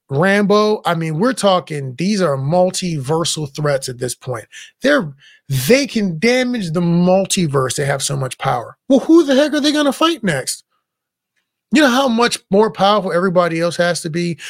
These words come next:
And if you, if you introduce any new characters, you know how much more powerful they have to be to even be next to them realistically at this point in time? You're fight-, uh, t-, I don't know how they're gonna do this power scaling in this next set of sequences.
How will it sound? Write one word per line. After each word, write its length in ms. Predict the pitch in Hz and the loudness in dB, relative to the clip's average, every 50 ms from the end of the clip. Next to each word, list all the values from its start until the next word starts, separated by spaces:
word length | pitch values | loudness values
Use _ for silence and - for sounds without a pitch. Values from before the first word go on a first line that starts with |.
| - - - 185 | -14 -8 -2 0
And 80 | 202 | 0
if 100 | 226 - | 0 0
you, 80 | 277 294 - | -2 -4 -2
if 160 | 214 196 190 | -2 0 0
you 60 | 277 302 | 0 0
introduce 520 | - 269 269 - 254 214 220 240 214 175 - - | 0 -2 -2 0 -2 -2 0 0 -2 -2 -2 -2
any 180 | 214 214 226 | 0 0 2
new 160 | 214 208 196 | 2 2 0
characters, 480 | 160 - 202 214 240 240 214 175 185 175 | 0 2 4 4 4 4 2 0 -4 -2
you 60 | 180 | 0
know 60 | 233 | 0
how 160 | 226 240 240 233 | 2 2 2 0
much 260 | 214 214 202 - 143 | 0 -2 -2 -2 -6
more 340 | 123 123 135 147 170 190 185 | -4 0 2 2 2 2 2
powerful 380 | - 185 190 190 180 147 143 | 2 2 2 2 2 -2 -4
they 160 | 139 160 165 | -6 -4 -2
have 240 | 170 180 185 180 - | 0 0 0 0 -2
to 80 | 170 147 | -6 -6
be 180 | 139 185 190 | -4 -2 -2
to 80 | 175 165 | -2 -2
even 360 | 151 160 170 151 170 160 151 | -4 -4 -4 -4 -4 -4 -4
be 240 | 147 160 160 147 131 | -4 -4 -6 -6 -6
next 460 | 135 139 135 139 151 175 - - - - | -6 -4 -4 -4 -4 -4 -6 -6 -6 -4
to 100 | 226 214 | -4 -2
them 260 | 208 226 226 226 208 | -2 -2 -2 -2 -2
realistically 840 | 208 214 226 220 214 220 214 - - 240 196 - 233 233 233 220 - - - - - - - - - | -2 0 0 2 2 2 0 -2 -4 -6 -6 -4 -2 -2 -2 -4 -6 -10 -14 -16 -16 -16 -12 -6 -2
at 160 | 208 214 214 | -2 0 0
this 160 | - 233 - | 0 -4 -4
point 240 | - 226 233 233 240 | -2 -2 0 0 0
in 120 | 240 247 - | 0 0 0
time? 360 | 247 240 240 262 269 254 - _ - - - - - | 0 0 0 0 -2 -4 -6 _ -18 -20 -20 -8 0
You're 220 | - 269 294 226 - | 0 2 2 0 -2
fight-, 260 | - 269 269 - - _ _ - | -2 -2 -2 -2 -4 _ _ -8
uh, 40 | - - - _ - | -8 -8 -8 _ -8
t-, 100 | - 208 - _ _ _ _ _ _ _ _ _ _ _ _ _ _ _ _ _ _ _ _ - | -8 -8 -8 _ _ _ _ _ _ _ _ _ _ _ _ _ _ _ _ _ _ _ _ 2
I 140 | 220 254 285 | 4 4 6
don't 140 | 285 240 | 4 4
know 120 | 208 180 160 | 4 2 0
how 280 | 151 156 185 185 190 | 2 2 4 4 4
they're 140 | 170 180 175 | 4 2 -2
gonna 240 | 160 165 156 151 143 | -2 -2 -2 -4 -4
do 140 | 135 143 139 | -4 -4 -6
this 140 | 135 139 - | -6 -8 -6
power 320 | - 156 147 143 135 131 | -4 -2 -2 0 0 -2
scaling 400 | - - 139 131 127 123 123 123 | -4 -4 -4 -4 -4 -4 -6 -8
in 40 | 120 | -8
this 120 | 120 120 | -8 -6
next 240 | 135 131 127 - - | -6 -6 -6 -6 -6
set 120 | 135 131 | -6 -4
of 60 | 120 - | -4 -4
sequences. 600 | - 135 131 - 113 110 - - - - - | -6 -6 -8 -8 -10 -14 -14 -16 -16 -14 -14